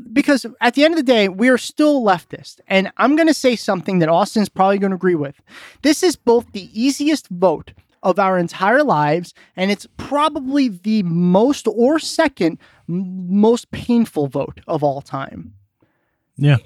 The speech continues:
Speaker 1: It
Speaker 2: I
Speaker 1: is
Speaker 2: agree with that.
Speaker 1: clearly the easiest vote because at the end of the day, I would love to vote for Howie or a third party or a socialist, uh, member or, uh, whoever.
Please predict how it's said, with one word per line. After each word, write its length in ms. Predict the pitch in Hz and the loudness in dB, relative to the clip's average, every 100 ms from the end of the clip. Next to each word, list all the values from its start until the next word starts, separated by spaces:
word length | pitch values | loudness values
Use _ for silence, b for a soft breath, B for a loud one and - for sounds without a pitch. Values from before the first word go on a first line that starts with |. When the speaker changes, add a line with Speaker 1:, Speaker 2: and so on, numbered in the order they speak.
| - | -4
Speaker 1:
It 140 | 269 | 0
Speaker 2:
I 20 | |
Speaker 1:
is 80 | 330 | 0
Speaker 2:
agree 60 | 202 | -2
with 80 | 175 | -6
that. 120 | 185 | -2
Speaker 1:
clearly 400 | 359 370 311 226 | 0 2 2 2
the 200 | 190 196 | 0 -2
easiest 400 | 190 165 170 - | -4 -2 -2 -2
vote 280 | 143 139 - _ _ | -6 -6 -6 _ _
because 320 | 247 - 277 | -2 2 2
at 160 | 233 226 | 2 0
the 120 | 254 | 0
end 120 | 349 | 0
of 40 | 359 | 0
the 80 | 285 | 0
day, 360 | 170 139 131 - b b - | 0 -2 -8 -14 b b -2
I 140 | 254 | 0
would 140 | 285 302 | 2 0
love 280 | 294 285 240 | 2 0 0
to 100 | 220 | 2
vote 220 | 170 170 | 2 2
for 120 | 180 | -4
Howie 540 | 151 180 185 175 175 170 | -4 0 2 2 0 0
or 240 | 170 156 | 2 2
a 60 | 139 | 2
third 340 | - 165 151 | 2 0 0
party 420 | - 151 156 151 | 0 2 2 0
or 100 | 147 | -4
a 40 | 131 | -6
socialist, 720 | - 196 165 - 175 156 - B B B | -2 -2 0 -2 -2 -2 -8 B B B
uh, 260 | 160 151 147 | 2 2 4
member 420 | 170 165 165 165 | 2 2 2 0
or, 280 | 185 190 175 | 2 0 0
uh, 140 | 190 185 | -2 -2
whoever. 580 | 180 320 415 359 151 120 | 2 4 4 2 -4 -8